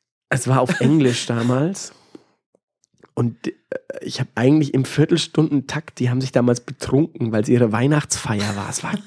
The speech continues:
ganz skurril. Es war ihre Weihnachtsfeier und die wurden immer betrunkener und betrunkener. Und die Agentur kam alle Viertelstunde und die kannte ich schon ganz gut und sagte,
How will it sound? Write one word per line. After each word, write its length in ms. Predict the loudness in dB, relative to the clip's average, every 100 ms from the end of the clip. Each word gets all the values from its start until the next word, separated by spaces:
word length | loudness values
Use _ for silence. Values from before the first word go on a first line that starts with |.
| -6
ganz 320 | -4 -4 -2
skurril. 600 | 0 -2 -2 -10 -12 -14 _ -18 -16 -16 -20 -4
Es 100 | 0
war 80 |
ihre 240 | 4 4 2
Weihnachtsfeier 800 | 2 4 2 -2 -4 2 2 4
und 120 | 2
die 100 | 4
wurden 220 | 4 2 2
immer 280 | 2 4 2
betrunkener 640 | 0 0 2 2 2 0
und 140 | 2
betrunkener. 560 | -2 -2 0 0 -2 -4
Und 100 | -4
die 120 | -2
Agentur 520 | 0 0 0 0 0
kam 240 | 0 -4 -2
alle 200 | -2 -2
Viertelstunde 640 | -2 -2 -2 -2 0 2
und 100 | 0
die 60 | -2
kannte 260 | -2 -2
ich 60 | 0
schon 140 | -2
ganz 120 | -4 -4
gut 80 |
und 40 | -6
sagte, 240 | -6 -8